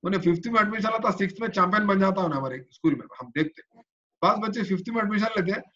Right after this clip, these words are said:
उन्हें नाइन्थ तक नहीं सुधरता, टेंथ में सुधर जाता। टेंथ में एक ही साल में पूरा पांच छह साल का कसर निकाल देता,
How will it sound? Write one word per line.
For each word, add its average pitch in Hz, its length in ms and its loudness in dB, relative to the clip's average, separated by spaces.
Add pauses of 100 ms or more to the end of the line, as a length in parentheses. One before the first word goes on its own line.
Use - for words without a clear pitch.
(180)
उन्हें 208 180 4
नाइन्थ 190 300 4
तक 262 120 6
नहीं 247 140 4
सुधरता, 233 280 2
टेंथ 214 260 2
में 254 80 6
सुधर 233 240 2
जाता। 208 380 -2 (1300)
टेंथ 202 160 2
में 240 100 -4
एक 208 160 4
ही 247 100 -4
साल 262 220 4
में 254 180 4
पूरा 247 200 2 (340)
पांच 190 180 -4
छह 233 80 2
साल 220 160 2
का 214 80 4
कसर 196 300 0
निकाल 180 240 0
देता, 180 280 -8